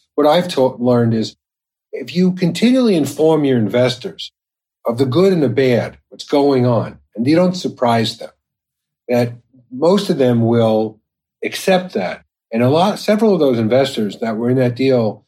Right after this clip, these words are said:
have invested with me again. I have never had a lawsuit. I've never had a truly a disgruntled investor because we're there to make sure that they all feel that they have all the information they need, and they have to balance that risk and return of investing as well.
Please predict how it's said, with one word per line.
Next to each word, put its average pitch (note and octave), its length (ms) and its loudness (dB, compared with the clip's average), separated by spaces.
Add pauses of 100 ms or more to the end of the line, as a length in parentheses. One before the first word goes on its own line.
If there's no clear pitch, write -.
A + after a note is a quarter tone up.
have C#3 120 2
invested D3 480 0
with B2 220 0
me A#2+ 200 2
again. B2 400 -2 (240)
I D3 160 2
have D3 180 2
never F3 380 2
had A#2 300 0 (380)
a G#2 60 -4
lawsuit. C3 600 0
I've A2 100 -4
never D3 340 2
had C3 340 2
a A2 480 -2 (220)
truly A3 360 2
a G#2+ 60 2
disgruntled C3+ 640 0
investor C#3 600 -2 (200)
because C3 580 -2 (300)
we're B2+ 360 0
there C#3 300 2
to C3+ 60 2
make B2 220 -2
sure D3+ 380 0
that B2+ 220 2
they B2+ 140 0
all C3 200 2
feel C3 520 0
that A#2 140 -2
they A2+ 140 -2
have A2+ 140 0
all B2+ 180 0
the C3+ 100 0
information A#2+ 500 -4
they A2 100 -4
need, F3+ 320 -2 (560)
and D#3+ 180 0
they F3 120 2
have E3+ 180 -2
to E3+ 80 -6
balance D#3 480 0
that D#3 180 2
risk D3+ 300 -2
and D3 100 0
return D3 360 -2
of C3+ 80 -2
investing C3+ 420 -2
as A#2 100 -4
well. C3+ 340 0